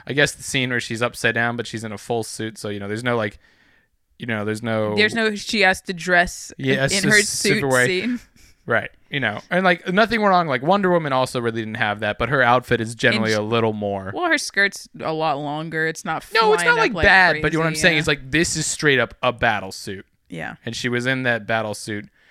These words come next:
Speaker 1: She's never, like, she wears people clothes, but she never wears
Speaker 2: Briefly.
Speaker 1: Yeah,
Speaker 2: But
Speaker 1: nothing, nothing
Speaker 2: very,
Speaker 1: like
Speaker 2: like, grunge,
Speaker 1: Yeah,
Speaker 2: not,
Speaker 1: very grunge, yeah.
Speaker 2: not like she just has, like, a crop top
Speaker 1: Right, right,
Speaker 2: or
Speaker 1: right, right, right.
Speaker 2: something.
Speaker 1: So I thought that was kinda cool. I didn't think about it, but I'm like, "Oh, you can have a movie without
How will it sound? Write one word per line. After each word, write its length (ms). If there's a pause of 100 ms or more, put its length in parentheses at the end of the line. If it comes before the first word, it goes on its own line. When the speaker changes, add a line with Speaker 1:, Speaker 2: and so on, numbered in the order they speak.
(120)
Speaker 1:
She's 200
never, 220
like, 280
she 160
wears 260
people 380
clothes, 640
but 200
she 120
never 220
wears 260
Speaker 2:
Briefly. 320 (600)
Speaker 1:
Yeah, 120
Speaker 2:
But 80
Speaker 1:
nothing, 400
nothing 300
Speaker 2:
very, 240
Speaker 1:
like 180
Speaker 2:
like, 40
grunge, 540
Speaker 1:
Yeah, 160
Speaker 2:
not, 80
Speaker 1:
very 220
grunge, 300
yeah. 40
Speaker 2:
not 280
like 420
she 220
just 200
has, 300
like, 180
a 60
crop 380
top 300
Speaker 1:
Right, 280
right, 160
Speaker 2:
or 60
Speaker 1:
right, 0
right, 20
right. 320
Speaker 2:
something. 300 (360)
Speaker 1:
So 260
I 140
thought 240
that 160
was 120
kinda 240
cool. 160
I 40
didn't 200
think 160
about 260
it, 80
but 100
I'm 80
like, 160
"Oh, 120
you 180
can 160
have 180
a 40
movie 300
without 460